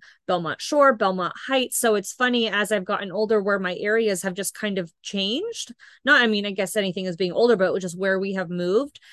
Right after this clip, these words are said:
Um, so being where we live now, I feel like we're at the Eldo most of the time. That is just our, you know, wanna go have a beer, have some pretzels, go have dinner kind of thing.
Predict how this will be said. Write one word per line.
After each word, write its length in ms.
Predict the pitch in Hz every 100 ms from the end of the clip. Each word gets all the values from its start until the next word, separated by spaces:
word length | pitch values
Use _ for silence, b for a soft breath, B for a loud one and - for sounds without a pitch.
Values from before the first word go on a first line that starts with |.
| b -
Um, 560 | 214 185 160 143 147 -
so 720 | - - 240 208 190 185 185 185
being 240 | 240 233
where 180 | 214 208
we 120 | 208
live 220 | 196 190 180
now, 260 | 185 190
I 80 | 196
feel 140 | 185 190
like 120 | 180
we're 100 | 185
at 140 | 175
the 100 | 185
Eldo 360 | 170 185 214 220
most 280 | 208 214 240
of 80 |
the 80 | 220
time. 400 | 233 240 240 262
That 240 | 202 180 -
is 280 | 185 185
just 300 | - 185 -
our, 320 | 180 180 175 175
you 80 | 185
know, 120 | 180
wanna 240 | 180 175 180
go 400 | 180 180 180 170 b b b _ _ -
have 200 | 190 185
a 60 |
beer, 320 | 180 180 196
have 160 | 190 185
some 140 | 196
pretzels, 640 | 185 196 - 214 208 214 -
go 140 | 196
have 140 | 185 180
dinner 320 | 185 196 202
kind 120 | 220
of 80 | 208
thing. 320 | 220 214 233